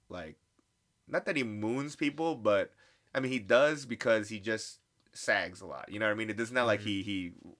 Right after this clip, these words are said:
Speaker 1: forcefully just wants to show people ass, right? And Mundi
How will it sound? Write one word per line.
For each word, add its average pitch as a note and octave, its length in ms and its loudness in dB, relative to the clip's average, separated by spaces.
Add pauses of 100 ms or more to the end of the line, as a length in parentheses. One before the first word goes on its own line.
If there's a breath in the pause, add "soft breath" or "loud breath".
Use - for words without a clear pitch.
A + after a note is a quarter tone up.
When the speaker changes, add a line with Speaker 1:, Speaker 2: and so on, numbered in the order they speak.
(220)
Speaker 1:
forcefully G#2 540 0
just F#2+ 280 -10
wants F2+ 200 -6
to F2+ 60 -16
show E2+ 140 -10
people D#2+ 300 -12
ass, - 220 -16
right? D#2+ 160 -10 (920 loud breath)
And G2+ 140 -8
Mundi G#2 500 -4